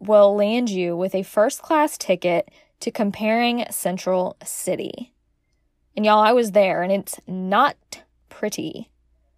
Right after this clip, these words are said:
So what I've done is I've learned to reel my mind back in when it starts to wander to comparing Central Station. I instead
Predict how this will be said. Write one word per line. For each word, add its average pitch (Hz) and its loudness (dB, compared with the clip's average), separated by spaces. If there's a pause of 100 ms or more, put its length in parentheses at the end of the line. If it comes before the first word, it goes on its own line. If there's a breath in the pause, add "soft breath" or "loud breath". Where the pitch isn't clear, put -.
(560)
So - -4
what 240 4
I've 233 4
done 247 4
is 190 -2
I've 202 0
learned 254 0
to 226 -6
reel 214 0
my 254 0
mind 202 -2
back 190 -2
in 170 -4
when 190 0
it 175 -6
starts 180 -4
to 214 -4
wander 196 -2 (360)
to - -12
comparing 196 -4
Central - -6
Station. - -4 (1300)
I 185 -4
instead 262 6